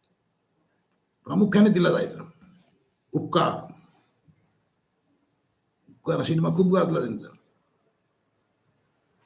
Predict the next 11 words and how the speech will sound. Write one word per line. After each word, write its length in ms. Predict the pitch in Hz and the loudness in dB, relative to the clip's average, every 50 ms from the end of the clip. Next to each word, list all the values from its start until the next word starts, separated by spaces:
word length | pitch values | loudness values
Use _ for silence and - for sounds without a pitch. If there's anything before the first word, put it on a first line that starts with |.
| _ _ _ _ - - | _ _ _ _ -8 -2
क्रांती, 480 | 135 151 190 190 - 185 165 127 - | 2 4 4 4 4 2 0 -2 -4
क्र-, 380 | - 120 - - - - - - | -6 -12 -14 -16 -20 -20 -14 -8
क्रांती 640 | 131 135 143 151 - 180 185 180 - - 175 - - - - 190 180 151 | -6 -6 -4 -2 0 2 2 2 2 0 -6 -10 -14 -16 -18 -14 -8 -6
या 120 | 156 156 | -4 -4
सिनेमामध्ये 560 | 156 - 160 160 165 170 165 160 165 160 165 | -2 -2 0 2 2 2 2 2 0 -2 -2
त्यांनी 220 | 160 170 170 170 180 | -2 -2 -2 0 -2
दिलीप 340 | 180 156 165 165 185 180 - | 0 2 2 2 2 2 0
कुमार 200 | 180 185 180 - | 0 0 0 0
सोबत 260 | - 180 208 202 - - | 2 2 2 2 2 0
काम 200 | 185 175 - - | 0 0 0 -2
केलं. 260 | 131 - - - | -6 -6 -8 -10